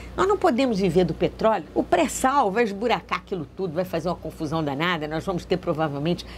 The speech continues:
vazamentos, o petróleo vai acabar. Então, o que que a gente precisa? De uma nova visão, a visão da cultura, a visão da arte, não é?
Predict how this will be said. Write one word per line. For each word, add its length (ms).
vazamentos, 960
o 80
petróleo 460
vai 140
acabar. 560
Então, 200
o 40
que 180
que 80
a 60
gente 240
precisa? 560
De 80
uma 140
nova 340
visão, 500
a 40
visão 300
da 120
cultura, 560
a 20
visão 320
da 120
arte, 640
não 100
é? 120